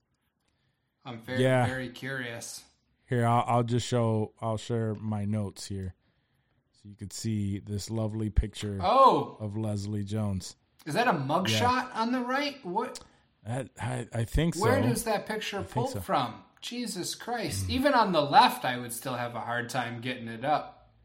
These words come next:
Speaker 2: Yep.
Speaker 1: But the right is,
Speaker 2: Mm-hmm.
Speaker 1: mm, is wild.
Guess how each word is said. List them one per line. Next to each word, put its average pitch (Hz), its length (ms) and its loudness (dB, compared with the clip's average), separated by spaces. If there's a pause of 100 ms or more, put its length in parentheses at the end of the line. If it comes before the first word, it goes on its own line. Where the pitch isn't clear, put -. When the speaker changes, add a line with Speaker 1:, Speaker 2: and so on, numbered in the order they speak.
(680)
Speaker 2:
Yep. 143 180 2
Speaker 1:
But - 80 -6
the 123 160 -6
right 185 420 -2
is, 135 280 -2
Speaker 2:
Mm-hmm. 180 300 -6
Speaker 1:
mm, - 120 -10
is 131 180 -8
wild. 147 380 2